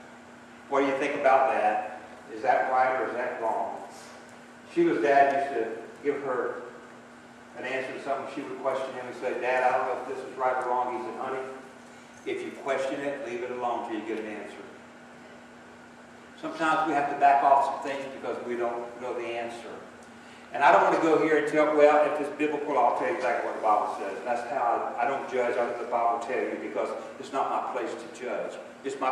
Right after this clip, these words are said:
place to love. Amen? And I'll share the Word of God with you. And I'll share what the Scripture says.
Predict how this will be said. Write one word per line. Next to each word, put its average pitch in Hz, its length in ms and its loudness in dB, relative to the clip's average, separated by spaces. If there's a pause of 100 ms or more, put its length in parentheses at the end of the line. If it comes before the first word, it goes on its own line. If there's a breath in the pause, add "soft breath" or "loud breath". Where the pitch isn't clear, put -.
(100)
place - 180 -2
to 98 200 -8
love. - 280 0
Amen? - 420 -4 (640 loud breath)
And 143 120 4
I'll 147 120 8 (140)
share 160 380 4
the 131 100 0
Word 127 140 2
of - 100 -4
God - 340 0
with - 140 -10
you. 95 80 -10 (420 loud breath)
And 131 120 0
I'll 131 160 2
share 170 440 2
what 147 200 2
the - 60 -4
Scripture 139 380 -8
says. - 480 -4